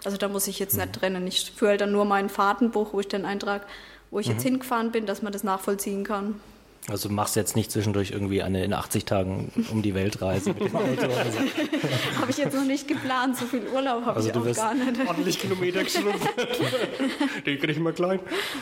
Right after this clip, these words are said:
Speaker 2: Ja, also es wird da nicht nach, nach Kilometerzahlen gemessen oder so,
Speaker 1: Mhm.
Speaker 2: dein Erfolg.
Speaker 1: Mhm.
Speaker 2: Gibt's, äh, generell, hast du das Gefühl, dass es da eine Art Erfolgsmessung gibt? Wirst du beobachtet, ob du die Sache gut machst?
Speaker 1: Beobachtet werde ich sicherlich.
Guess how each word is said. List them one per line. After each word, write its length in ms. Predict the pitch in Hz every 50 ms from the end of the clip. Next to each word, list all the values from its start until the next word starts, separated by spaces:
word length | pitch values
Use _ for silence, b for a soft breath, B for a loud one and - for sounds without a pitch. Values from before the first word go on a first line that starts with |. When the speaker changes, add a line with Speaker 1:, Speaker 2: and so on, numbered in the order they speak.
| B B B 220 B B B - - - -
Speaker 2:
Ja, 160 | - 98 107
also 320 | 117 117 107 104 98 104
es 80 | 98 98
wird 140 | 113 113 113
da 40 |
nicht 200 | 107 113 110 -
nach, 200 | 117 107 101 104
nach 160 | 107 104 95 -
Kilometerzahlen 880 | - 113 113 110 113 113 - 113 110 - - - 104 101 101 107 107
gemessen 420 | 101 98 95 98 101 - - 110 101
oder 140 | 92 92
so, 120 | 90 90 95
Speaker 1:
Mhm. 40 | 95
Speaker 2:
dein 200 | 101 95 95 90
Erfolg. 340 | 87 90 90 92 95 92 95 - - -
Speaker 1:
Mhm. 40 | 208
Speaker 2:
Gibt's, 200 | - 117 - -
äh, 320 | 127 117 110 113 120 120 113 - -
generell, 520 | 110 107 123 135 131 151 147 147 147 147 - 117
hast 140 | 127 -
du 40 | 131
das 140 | 123 117 -
Gefühl, 260 | - 123 - - 131
dass 160 | 127 131 117
es 120 | 135 127 -
da 100 | 123 117
eine 340 | 117 117 117 - - - -
Art 220 | 117 120 - - -
Erfolgsmessung 760 | - - - - 123 139 - - - 143 139 - - 143 135
gibt? 320 | - 147 - - - - 123 120 120 117 113 - 127
Wirst 240 | 120 117 120 - -
du 60 | 120
beobachtet, 580 | 110 104 - - 135 156 156 - - 156 143
ob 160 | - 127 - -
du 80 | 135
die 80 | 123 131
Sache 300 | 123 - 117 - - 113
gut 240 | - 143 - - 170
machst? 400 | 165 175 180 - - - - B B B B B B B B B B B B B B - - -
Speaker 1:
Beobachtet 560 | 208 165 190 196 220 220 220 220 208 202 214
werde 160 | 196 190 196
ich 60 | 196
sicherlich. 760 | - - 220 214 - 220 214 202 185 185 202 - - -